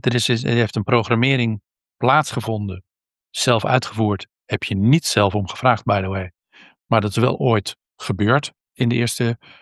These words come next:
eh, jaren van je leven, in de gezinssituatie. En ja, en die programmering was toen, bij wijze van spreken, je beste vriend of vriendin.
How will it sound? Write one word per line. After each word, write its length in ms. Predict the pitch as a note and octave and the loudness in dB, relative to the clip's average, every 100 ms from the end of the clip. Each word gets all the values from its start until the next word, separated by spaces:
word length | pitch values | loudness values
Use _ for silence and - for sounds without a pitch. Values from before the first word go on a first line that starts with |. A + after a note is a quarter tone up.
| _ | _
eh, 340 | C#3+ A#2 A2+ A#2 | -2 0 0 -4
jaren 600 | - B2+ A#2 B2 A2+ A2+ | -4 -2 2 4 4 0
van 160 | - A2+ | 0 0
je 80 | A2 | 0
leven, 340 | A2+ A#2 - | 0 0 -4
in 60 | G#2+ | -8
de 80 | G#2 | -8
gezinssituatie. 960 | G2 A2 A2+ A#2 G#2+ G#2+ G#2 - C3+ _ _ _ - _ _ _ | -4 -4 -2 -6 -2 0 0 -4 -8 _ _ _ -20 _ _ _
En 540 | - A#2+ A2+ A2+ A#2 - | 0 2 4 2 -2 -4
ja, 220 | C3 B2+ | 0 0
en 140 | A#2 A2 | 0 -2
die 260 | A2+ G#2+ _ _ | -4 -6 _ _
programmering 760 | - A#2 - A2+ D#3 C3+ G#2+ - | -2 -2 2 2 2 0 -2 -2
was 280 | A#2+ A#2 - | -2 -2 2
toen, 320 | G#3 A#2 D#3 _ _ _ _ _ _ | 0 0 -4 _ _ _ _ _ _
bij 120 | B2 | 0
wijze 240 | A#2 G#2+ - | 2 2 -2
van 80 | |
spreken, 360 | A2+ A2 G2 A2+ | -2 -2 -2 -2
je 100 | A2+ | 0
beste 340 | A2+ - B2+ | 0 -2 -4
vriend 300 | - A#2+ A#2 | -4 -2 -2
of 80 | B2 | -4
vriendin. 520 | - B2 D#3 C3+ F#2 | -4 0 0 0 -4